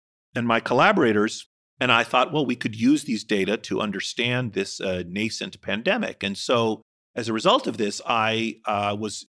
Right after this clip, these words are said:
working day and night beginning middle of January to study what might be happening in China. And therefore, I was aware on January the twenty-fourth of twenty twenty that the Chinese government had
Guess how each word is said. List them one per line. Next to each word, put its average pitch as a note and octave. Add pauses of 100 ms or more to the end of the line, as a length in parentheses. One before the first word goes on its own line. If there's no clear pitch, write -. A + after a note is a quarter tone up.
(160)
working A#2
day A2+
and G#2+
night F#2
beginning G2+
middle G2+
of -
January F#2+
to -
study F#2+ (360)
what A2+
might F#2+
be F#2
happening F2+
in E2+
China. E2+ (320)
And A2+
therefore, C3
I G#2
was G#2
aware A#2+
on F#2
January G2+
the F2
twenty-fourth C#3
of -
twenty -
twenty A#3
that -
the -
Chinese G2+
government F#2+
had F#2